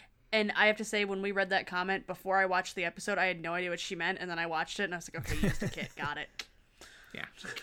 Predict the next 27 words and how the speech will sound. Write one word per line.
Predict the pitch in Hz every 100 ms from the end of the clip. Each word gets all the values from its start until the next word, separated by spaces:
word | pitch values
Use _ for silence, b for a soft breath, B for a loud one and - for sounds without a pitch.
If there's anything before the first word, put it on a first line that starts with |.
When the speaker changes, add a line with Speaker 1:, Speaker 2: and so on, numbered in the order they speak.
| - - B B
Speaker 2:
Uh, | 160 170 165 175
Aaron | 180 226 226
B | 165 233
chimed | 214 170 135 120
in | 123 143 185
with, | 147 160 -
uh, | 156 143 135 127 - -
"The | 175
Al | 214 247
and | 220
Bill | 214 208
situation | 175 170 165 151 151
reminds | 139 156 165
me | 156
of | 139
just | 175 175
how | 175
stigmatized | 151 - 139 131 135 131 131
aids | 120 123 120
and | 131
H | 123 131
I | 123
V | 120 117
were | 117 117
in | 113
the | 117
nineties. | 180 190 113 117